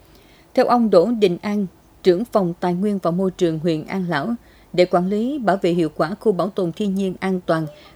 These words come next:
Phòng Tài nguyên và Môi trường huyện thường xuyên phối hợp với lực lượng kiểm lâm và Ủy ban Nhân dân xã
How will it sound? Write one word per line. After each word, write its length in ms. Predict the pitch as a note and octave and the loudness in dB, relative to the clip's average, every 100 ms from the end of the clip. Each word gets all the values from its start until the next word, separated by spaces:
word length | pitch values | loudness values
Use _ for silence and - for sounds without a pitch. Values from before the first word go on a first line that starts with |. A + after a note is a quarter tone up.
| - - | -4 0
Phòng 220 | G3 F#3 | 0 0
Tài 180 | F#3+ F#3+ | -2 -2
nguyên 240 | G#3+ A#3 | -2 -2
và 100 | G3+ | -2
Môi 200 | F3+ G#3+ | 0 -2
trường 240 | G3+ F#3 D#3+ | 0 -2 0
huyện 240 | E3+ D3+ - - - | -2 -2 -8 -20 2
thường 160 | G#3+ | 2
xuyên 240 | G3+ B3 A#3 | 2 -2 -2
phối 160 | C4 | -2
hợp 240 | C#4+ G3 - | -2 -2 -2
với 100 | B3 | -2
lực 260 | G#3+ F3 | 0 -2
lượng 180 | F#3 D#3+ | -2 -4
kiểm 320 | - E3 G#3+ | -2 -2 0
lâm 180 | A3 A3+ F#3 - - F3+ | -2 -2 -4 -12 -14 0
và 180 | F3 G3 | 0 2
Ủy 100 | F3+ | -2
ban 140 | A#3+ A3+ | 0 0
Nhân 260 | G#3 F3+ | -2 0
dân 160 | F#3+ F#3+ | 2 2
xã 340 | - D#3+ - | -2 -4 -4